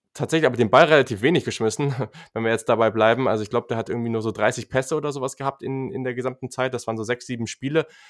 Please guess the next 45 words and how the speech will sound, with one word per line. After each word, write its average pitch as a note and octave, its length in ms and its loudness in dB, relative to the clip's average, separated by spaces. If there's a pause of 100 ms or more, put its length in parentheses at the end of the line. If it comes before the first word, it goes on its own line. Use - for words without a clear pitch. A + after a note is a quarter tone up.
(140)
Und G#2+ 120 -4
sie A#2+ 100 6
haben C3 80 4
einfach C3 320 0 (120)
praktisch - 320 -4
eine A#2 200 0
reine C3+ 500 6
Option- C#3 680 0
und B2 340 0
Laufoffense A2 800 0 (380)
da G#2+ 260 4
aufgefahren A#2 560 0
und A#2 80 0
das A#2 120 -2
hat G2+ 160 -2
sehr, A#2 360 2
sehr A#2+ 320 0
gut C#3 260 -8
funktioniert. B2+ 640 0
Also G2+ 160 -8
Lynn A2+ 160 -4
Bowden A2+ 180 0
Junior B2 300 -4
war A#2 80 -2
dann A2+ 160 -4
der A2 180 -2 (340)
S - 220 -2
E C3+ 80 0
C D3+ 640 -2
Leading C3+ 380 -2
Rusher. D#3+ 560 0
Das - 260 -14
war A#2 240 0
wirklich B2 240 -8
sehr, A#2+ 140 0
sehr A#2+ 100 -2
spektakulär A#2+ 640 -2
und A#2 140 0
sicherlich A2 340 -8
einer B2 200 0
der A2+ 120 0
Gründe, B2+ 360 0
warum G#2+ 240 -2
er G#2 40 -2
dann G#2 160 -2